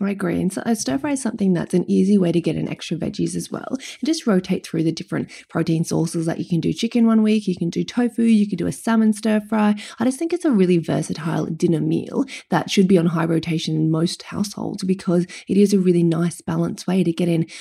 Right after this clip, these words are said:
a good mix of some lean protein, a good serve of carbohydrate. You could do rice, you could do noodle, you could do quinoa.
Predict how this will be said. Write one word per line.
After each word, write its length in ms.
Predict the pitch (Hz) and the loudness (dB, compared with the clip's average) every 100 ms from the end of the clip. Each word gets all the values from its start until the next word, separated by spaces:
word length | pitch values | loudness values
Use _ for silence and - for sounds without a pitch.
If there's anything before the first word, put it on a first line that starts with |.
| - | -6
a 60 | 185 | 2
good 200 | 190 185 | 2 4
mix 280 | 180 - | 0 -2
of 100 | 170 | -6
some 220 | - 170 170 | -4 -2 2
lean 220 | 165 165 | 0 0
protein, 580 | - 233 226 220 220 190 | 0 0 2 2 4 2
a 40 | |
good 200 | 185 - | 0 -2
serve 240 | - 160 | -2 -4
of 80 | 165 | -4
carbohydrate. 760 | - - 170 - 214 208 208 - | -8 -8 -8 -4 -2 2 2 2
You 100 | 185 | -4
could 120 | - | -2
do 200 | 165 175 | -2 0
rice, 360 | 190 190 208 208 | 0 2 0 -2
you 60 | |
could 140 | 196 165 | -4 -2
do 140 | 156 | 0
noodle, 400 | 160 214 214 202 | 2 4 6 4
you 160 | 190 170 | 4 0
could 120 | - | -4
do 120 | - | -6
quinoa. 640 | - 233 220 202 208 196 | 0 4 6 6 4 2